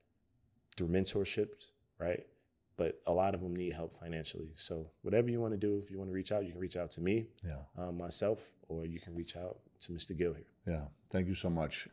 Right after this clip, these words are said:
Speaker 2: I genuinely appreciate it. Is there anything I missed?
Speaker 1: No, I don't think you missed much, man. Just, um,
Speaker 2: Anything that you wanna
Speaker 1: yeah, I just
Speaker 2: share?
Speaker 1: appreciate it.
Speaker 2: Yeah,
Speaker 1: Thanks, man.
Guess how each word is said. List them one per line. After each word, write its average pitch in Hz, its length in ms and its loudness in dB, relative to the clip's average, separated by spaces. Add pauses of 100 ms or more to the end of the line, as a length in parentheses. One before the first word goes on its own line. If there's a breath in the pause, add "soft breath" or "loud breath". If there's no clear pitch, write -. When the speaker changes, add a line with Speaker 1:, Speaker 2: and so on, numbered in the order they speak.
(100)
Speaker 2:
I 92 120 8
genuinely 98 640 6
appreciate 87 500 4
it. 78 40 4
Is 78 80 -4
there 95 100 2
anything 95 240 2
I 90 80 2
missed? 123 480 2 (520 loud breath)
Speaker 1:
No, 127 140 10
I 139 60 12
don't 160 100 10
think 160 160 6
you 156 80 2
missed 160 240 2
much, 156 240 4
man. 120 240 0 (160)
Just, 110 320 0
um, 101 260 -2
Speaker 2:
Anything 101 280 4
that 95 240 4
you 95 80 0
wanna 90 160 2
Speaker 1:
yeah, 90 60 0
I - 20 2
just - 140 0
Speaker 2:
share? - 80 0
Speaker 1:
appreciate 95 340 8
it. - 80 -14 (200)
Speaker 2:
Yeah, 92 100 4
Speaker 1:
Thanks, 92 160 6
man. 87 140 -6